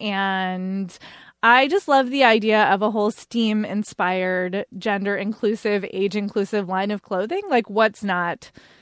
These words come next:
to love about that? I can't think of anything that's not to love. So if you are not on budget lockdown and need some new geeky gear,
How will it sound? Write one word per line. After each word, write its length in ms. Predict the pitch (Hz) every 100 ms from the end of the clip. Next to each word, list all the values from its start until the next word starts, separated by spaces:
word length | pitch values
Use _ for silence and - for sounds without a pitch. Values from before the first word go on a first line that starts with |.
| _ _
to 160 | - 233
love 260 | 185 170
about 360 | 143 - - -
that? 280 | - 85 82 _ _
I 100 | -
can't 320 | 190 208 123 120
think 200 | - 165
of 80 |
anything 640 | 117 127 196 - - 214 185 -
that's 200 | 233 233
not 220 | 208 -
to 120 | -
love. 260 | - - - - - _
So 880 | - 294 262 240 233 226 226 220 220
if 220 | 254 262
you 840 | 220 262 294 320 320 269 220 208 208
are 100 | 190
not 260 | 190 208 349
on 140 | 190
budget 320 | 180 185 185
lockdown 800 | - 170 180 196 170 180 208 247 -
and 320 | 208 214 220
need 460 | 220 214 202 208 -
some 360 | 247 220 208
new 340 | 202 196 190 190
geeky 580 | 180 175 202 - 185 165
gear, 480 | 185 175 175 175